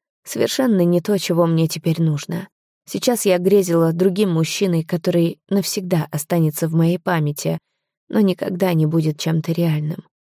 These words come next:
И мне не хотелось перебивать тот прекрасный день чем-то пресным, как то, что происходило между мной и бывшим женихом. «Я тобой попользовалась, извини.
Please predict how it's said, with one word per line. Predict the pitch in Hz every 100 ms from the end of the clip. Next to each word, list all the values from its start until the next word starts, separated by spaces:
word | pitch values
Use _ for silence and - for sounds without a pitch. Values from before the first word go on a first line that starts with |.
| _ _ _
И | -
мне | 214 214
не | 214
хотелось | - 220 240 190 165
перебивать | - 170 170 175 180 - - -
тот | 185 170
прекрасный | - 170 165 185 170 - 175
день | 165 190 175 160 _ -
чем-то | - 180 165 185
пресным, | - 196 175 - 160 170 - _ _ _
как | - 170
то, | - 190
что | -
происходило | 165 170 165 170 165 170
между | 160 160 156 156
мной | 160 170 180
и | 160
бывшим | 151 156 - 160
женихом. | 151 160 165 165 - 160 - _ _ -
«Я | 220 214 226 214
тобой | 208 196 196 196
попользовалась, | 220 214 240 190 175 170 180 196
извини. | 190 190 160 175